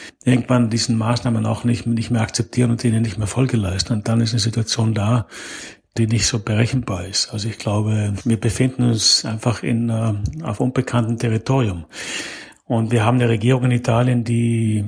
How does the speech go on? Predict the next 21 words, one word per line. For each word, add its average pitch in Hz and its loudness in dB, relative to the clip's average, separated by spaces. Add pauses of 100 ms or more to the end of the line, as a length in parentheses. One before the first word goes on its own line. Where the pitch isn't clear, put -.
ja 117 -6
nicht 120 0
zu - -2
den 117 2
stärksten 117 -2
gehört, 101 0
aber 113 0
ich - -2
will 120 2
nicht, 113 0
nicht 120 -2
die 117 -2
Regierung 113 0
kritisieren. 120 -2
Ich, - -6
zusammenfassend 120 0
sozusagen 113 0
blicke 113 -2
ich 110 -2
mit, 113 -2
äh, 110 0